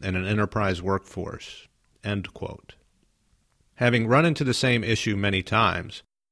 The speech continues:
I hope that I can provide some direction to help my friend and others faced with the same situation.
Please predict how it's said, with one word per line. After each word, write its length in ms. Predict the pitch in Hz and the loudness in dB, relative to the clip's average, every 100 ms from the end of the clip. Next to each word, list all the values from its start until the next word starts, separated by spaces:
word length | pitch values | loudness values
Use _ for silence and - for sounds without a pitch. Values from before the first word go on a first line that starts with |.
| _ | _
I 80 | - | 2
hope 200 | 107 190 | 4 6
that 120 | 165 | 6
I 80 | 135 | 6
can 140 | 135 113 | 4 0
provide 360 | 107 117 113 | 2 4 4
some 220 | - 120 | 4 2
direction 500 | 110 107 110 127 113 95 | 2 4 2 2 -2 -4
to 100 | 95 | -2
help 200 | 131 - | -2 0
my 140 | 98 | -2
friend 340 | - 95 90 | 0 0 0
and 120 | 92 87 | -2 0
others 420 | 110 98 90 - | 0 2 -2 -4
faced 560 | - 131 117 104 - | -2 2 4 2 -4
with 140 | 104 - | -6 -4
the 80 | 95 | -2
same 260 | 98 92 | -2 -2
situation. 760 | - - 110 120 117 - - 104 | -2 -2 2 2 2 -2 -10 -14